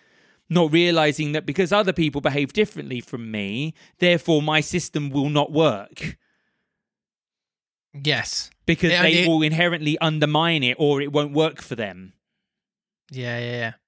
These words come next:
Speaker 2: Is it, yeah, great examples of that kind of, like, well, in theory, if everyone was like this, this would, this would be
Speaker 1: Exactly.
Speaker 2: a, a, a dream.
Speaker 1: Yeah.
Speaker 2: But it, but that's not the case,
Speaker 1: But
Speaker 2: yeah.
Speaker 1: people don't fit cookie cutter. We don't have cookie cutter people. So it, it, it, any system that we can come up with will never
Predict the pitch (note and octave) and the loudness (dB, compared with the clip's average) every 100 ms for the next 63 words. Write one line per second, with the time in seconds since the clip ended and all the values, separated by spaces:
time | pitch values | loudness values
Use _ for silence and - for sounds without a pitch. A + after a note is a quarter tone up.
0 | _ _ _ _ - D3+ F3 F3 C#3+ D#3 | _ _ _ _ -6 -6 0 0 2 2
1 | E3 D3 C#3+ C#3+ D3 C#3+ C3+ - C#3+ C3+ | 0 0 -2 -2 -4 0 -2 -2 -4 -2
2 | F3 F3+ G3 A#3 C4+ - A#3+ C#3 G#2 D#3 | 0 0 0 0 -2 2 2 0 -4 -6
3 | D#3+ - G#3+ G#3 F#3+ D#3+ D3 C#3+ A2 - | -4 -2 0 0 2 0 0 -2 -4 -4
4 | D#3+ - C3+ C#3+ F#3+ D3+ A3 D3 C#3 C#3+ | -4 -4 -10 -4 -4 -2 -2 0 -2 -4
5 | D3 D3 C#3+ D3 D3+ C#3+ F#3+ D#3+ G2 _ | -6 -6 -8 -6 -6 0 2 2 -4 _
6 | _ F3+ F#3+ - _ C#3 C3+ - C#3 C3 | _ 0 0 0 _ -4 -4 -4 -4 -4
7 | - A2+ A#2+ C#3+ D#3 F3+ F#3 F3+ D#3+ D#3 | -4 -8 -6 -2 0 2 2 2 0 -2
8 | E3 D#3+ D3+ - D#3 - D3+ C#3 - C#3 | -2 -2 -2 -8 -8 -6 -8 -6 -6 -6
9 | C3+ D3 D3+ C#3 C3+ D3+ - C3+ C3 B2+ | -4 -2 -2 -2 -2 -4 -6 -6 -6 0
10 | D#3 D#3 A2 G2 F2+ _ _ _ _ _ | 0 0 -2 -6 -10 _ _ _ _ _
11 | _ - D#3 C3 B2 B2+ _ _ _ _ | _ -4 2 2 2 -2 _ _ _ _
12 | _ _ - D3 C#3 D3+ D3+ - A#2+ C#3 | _ _ -4 -4 -4 -4 -4 -4 -6 -2
13 | D3+ D#3 D3 C3+ D#3+ E3+ F#3 D#3+ - C3+ | -2 0 -2 2 2 4 2 0 -2 -2
14 | B2+ C3+ - C3+ B2+ C3 D#3 E3+ C3+ F#2+ | 0 -2 -4 -8 -4 0 0 -2 -8 -8
15 | G#2+ B2+ C3+ C3+ D3 C#3 B2 A#2 | -6 -4 -2 0 0 2 2 2